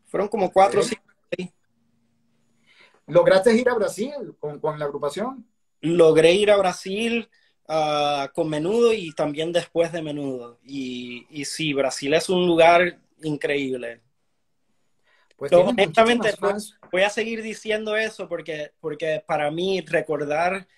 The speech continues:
Speaker 1: Menudo y recordar esos tiempos, más que nada fue sobre las culturas y la gente que conocí. O sea, yo hoy en día vivo,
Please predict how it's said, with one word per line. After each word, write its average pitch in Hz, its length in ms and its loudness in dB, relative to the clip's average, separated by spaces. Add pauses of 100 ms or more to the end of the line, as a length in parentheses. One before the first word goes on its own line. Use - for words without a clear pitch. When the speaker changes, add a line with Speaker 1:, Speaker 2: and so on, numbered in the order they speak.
(240)
Speaker 1:
Menudo 185 460 0
y 170 40 -4
recordar 147 420 -4
esos 185 260 -8
tiempos, 190 540 -4 (360)
más 160 300 2
que 185 160 0
nada 175 300 2
fue 170 340 2
sobre 170 360 0
las 143 140 -4
culturas 160 640 0
y 156 60 -4
la 139 120 -2
gente 143 300 -4
que 165 100 -2
conocí. 143 640 -4
O 143 60 -10
sea, 135 180 -2
yo 151 320 2 (340)
hoy 170 180 6
en 180 120 0
día 190 240 4
vivo, 175 520 4